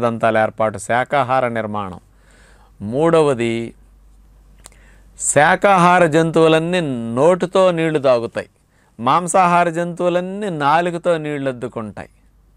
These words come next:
మామూలుగా చూడండి, నాలుకతో అట్లా లాక్కుంటూ ఉంటాయి. మీరు తాగండి, వస్తాయో నాలుక చూద్దాం. ఒక ఉన్న సొంకంతా పోయి ఇంకా దాహం వేస్తుంది మీకు.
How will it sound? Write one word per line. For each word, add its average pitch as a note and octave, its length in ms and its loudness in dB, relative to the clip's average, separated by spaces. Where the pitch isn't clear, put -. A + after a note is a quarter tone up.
మామూలుగా E3 460 2
చూడండి, D#3 300 0
నాలుకతో D#3 500 -2
అట్లా B2 180 -6
లాక్కుంటూ C3+ 580 -4
ఉంటాయి. F2+ 300 -16
మీరు D3 300 -2
తాగండి, D#3+ 460 0
వస్తాయో D#3 360 -4
నాలుక C#3+ 260 -4
చూద్దాం. C#3+ 260 -6
ఒక A2+ 160 -10
ఉన్న C3 240 0
సొంకంతా D#3+ 520 2
పోయి D3 200 0
ఇంకా C3+ 120 -2
దాహం C3 300 0
వేస్తుంది A#2+ 420 -8
మీకు. D3 160 -10